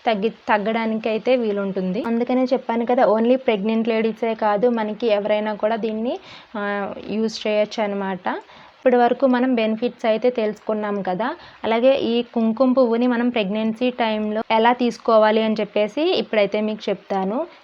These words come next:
ఇది మంచిదన్నాం కదా అని చెప్పేసి ఎక్కువైతే తీసుకోకూడదు, అస్సలు తీసుకోకూడదు. So మనకి ఆ రేఖల కింద ఉంటాయి కదా, ఆ రేఖలు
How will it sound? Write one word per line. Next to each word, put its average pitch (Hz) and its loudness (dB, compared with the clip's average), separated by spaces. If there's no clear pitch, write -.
ఇది 220 0
మంచిదన్నాం 226 0
కదా 220 -2
అని 220 -2
చెప్పేసి 220 -4
ఎక్కువైతే 208 0
తీసుకోకూడదు, 196 -2
అస్సలు 214 -2
తీసుకోకూడదు. 196 -2
So 208 2
మనకి 202 -4
ఆ 196 0
రేఖల 196 -2
కింద 233 -2
ఉంటాయి 208 0
కదా, 196 0
ఆ 220 0
రేఖలు 202 0